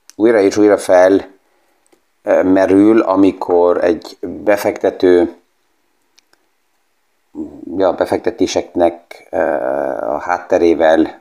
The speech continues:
esetleg foglalkozni kezd. A legtöbb befektetőnek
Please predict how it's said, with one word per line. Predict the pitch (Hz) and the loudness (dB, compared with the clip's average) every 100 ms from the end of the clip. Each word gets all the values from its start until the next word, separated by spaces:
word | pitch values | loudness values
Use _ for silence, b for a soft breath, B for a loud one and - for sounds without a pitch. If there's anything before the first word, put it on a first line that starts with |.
| _ | _
esetleg | - 95 90 87 | -10 -6 -6 -4
foglalkozni | 98 107 113 113 104 117 123 - b b b b b | -2 -2 0 -2 2 2 0 -4 b b b b b
kezd. | - 110 123 - - _ _ | 0 0 0 -4 -10 _ _
A | 101 | -4
legtöbb | 101 110 110 85 | -2 -2 -2 -2
befektetőnek | 98 107 - 98 - 98 92 90 - - | 0 -2 -4 -4 0 2 2 0 -2 -14